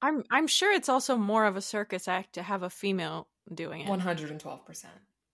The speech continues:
Speaker 1: Yeah.
Speaker 2: Yeah. Hundred percent. So she performs so well, people start talking about this woman who's,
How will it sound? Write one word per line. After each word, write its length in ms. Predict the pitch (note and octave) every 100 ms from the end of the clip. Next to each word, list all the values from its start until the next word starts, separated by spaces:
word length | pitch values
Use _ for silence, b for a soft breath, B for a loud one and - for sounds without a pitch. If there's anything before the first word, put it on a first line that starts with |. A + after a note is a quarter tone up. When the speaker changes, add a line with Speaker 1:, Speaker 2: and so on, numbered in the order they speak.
| _ _ _ _ _ _ F#3+
Speaker 1:
Yeah. 380 | G3 G3+ - F3+
Speaker 2:
Yeah. 160 | F3+ - - _ _ _ _
Hundred 260 | - F#3 -
percent. 240 | - - - _ B B B B B
So 680 | - - G3+ G3 F#3+ F#3 - - _ _ _ _ _ _ _ -
she 460 | - A#3 G#3 G3
performs 420 | G3+ G3 G3 F3 -
so 240 | F3 F#3
well, 600 | F#3 E3 D#3 D3+ D3+ E3 _ -
people 260 | F#3+ F3+ E3+
start 280 | - D3
talking 340 | - - - C#3
about 240 | C#3 -
this 180 | - -
woman 360 | D3 - - D#3
who's, 400 | D#3+ D3 -